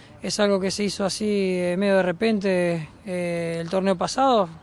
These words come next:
eh, se fue, se le fue dando forma más que nada a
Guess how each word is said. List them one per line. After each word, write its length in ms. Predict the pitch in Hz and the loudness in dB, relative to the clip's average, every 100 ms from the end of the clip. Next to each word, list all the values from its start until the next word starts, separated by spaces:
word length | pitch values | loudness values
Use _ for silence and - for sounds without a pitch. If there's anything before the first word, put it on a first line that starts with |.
| - - | -20 -14
eh, 240 | 180 175 165 | -10 -10 -10
se 160 | 190 | -14
fue, 400 | 165 202 190 180 - - - - | -8 -2 -2 -2 -6 -18 -20 -10
se 140 | - | -2
le 80 | 202 | 0
fue 140 | - | 6
dando 240 | 233 226 214 | 8 8 4
forma 340 | - 254 220 | 6 6 6
más 140 | 214 | 2
que 100 | 202 | 0
nada 640 | 214 233 220 202 190 180 175 | 2 6 6 6 6 4 2
a 640 | 196 180 175 170 170 165 | 2 2 2 0 -2 -6